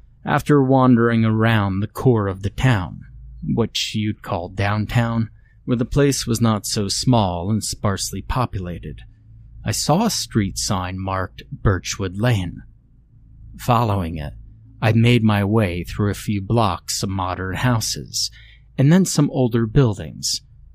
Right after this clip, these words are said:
and eventually the town thinned out entirely, and I found myself walking into the woods.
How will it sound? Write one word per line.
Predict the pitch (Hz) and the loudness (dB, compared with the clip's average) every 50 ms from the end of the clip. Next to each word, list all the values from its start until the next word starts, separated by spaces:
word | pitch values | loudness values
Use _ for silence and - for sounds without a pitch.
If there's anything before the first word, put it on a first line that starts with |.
| - | -4
and | 123 120 120 | -2 0 0
eventually | 117 107 123 120 117 113 - - - - 85 92 92 92 | 0 2 2 2 2 0 0 -2 -6 -6 -8 -10 -10 -6
the | 101 113 | -6 -6
town | - - - 120 113 107 104 104 101 - | -6 -2 -2 0 0 2 0 0 -2 -2
thinned | - 113 104 104 104 101 | 0 0 0 0 0 0
out | 104 101 101 95 - - | 0 -2 -2 -4 -6 -6
entirely, | 131 113 104 - 120 120 123 120 110 95 87 85 80 - - - - - - - - - - - - | -4 -4 -2 -2 -2 0 0 0 -2 -2 -4 -8 -12 -14 -18 -20 -20 -20 -20 -20 -20 -20 -20 -6 -2
and | 127 127 | 0 2
I | 127 123 | 2 2
found | - - 156 160 147 139 117 98 | 0 0 0 2 2 2 2 2
myself | 90 85 76 80 - - - 92 82 90 95 - - | 0 -2 -6 -6 -6 -4 -4 -4 -6 -6 -8 -8 -6
walking | 120 110 104 98 - - 101 98 95 | -4 -2 -2 -2 -4 -4 -6 -6 -6
into | 95 92 - - - | -8 -10 -10 -12 -10
the | 87 104 92 | -10 -8 -6
woods. | 104 120 117 98 82 76 - - - - - | -4 -4 -4 -4 -6 -8 -8 -8 -6 -6 -8